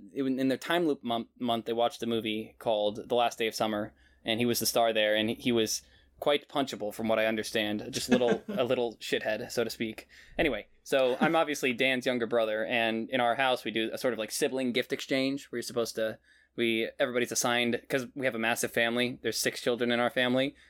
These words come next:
Speaker 1: and as children, we could not afford to buy presents for everybody. So you give to one, you get a nicer present for one sibling. And this year, we have continued it into adulthood.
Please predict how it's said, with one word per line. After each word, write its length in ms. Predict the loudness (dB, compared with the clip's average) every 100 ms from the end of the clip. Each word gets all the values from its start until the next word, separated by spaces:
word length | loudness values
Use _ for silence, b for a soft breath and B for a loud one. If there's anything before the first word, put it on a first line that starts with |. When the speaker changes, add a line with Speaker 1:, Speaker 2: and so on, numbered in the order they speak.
| b b
Speaker 1:
and 300 | 0 0 -2 -2
as 180 | -2 0
children, 320 | 0 0 0
we 100 | -2
could 120 | 0
not 140 | 0 0
afford 320 | 0 0 0
to 60 | 0
buy 240 | 0 2
presents 340 | 0 0 -2 -2
for 100 | -2
everybody. 340 | -2 -4 -8
So 240 | -2 -2 -2 B B
you 120 | 0
give 200 | 0 0
to 60 | 0
one, 400 | 0 2 0 -4 -8
you 100 | -4
get 140 | -4 -4
a 140 | -12 _ _
nicer 320 | -2 0 0
present 340 | -2 -2 -2 -4
for 100 | -2
one 340 | 0 0 0
sibling. 380 | -4 -6 -8 -14 B B
And 140 | 0 0
this 140 | 2
year, 180 | 0 2
we 120 | 2
have 100 | 0
continued 420 | -2 -2 0 0
it 140 | -2 -2
into 220 | -2 0
adulthood. 500 | 0 0 0 -4 -10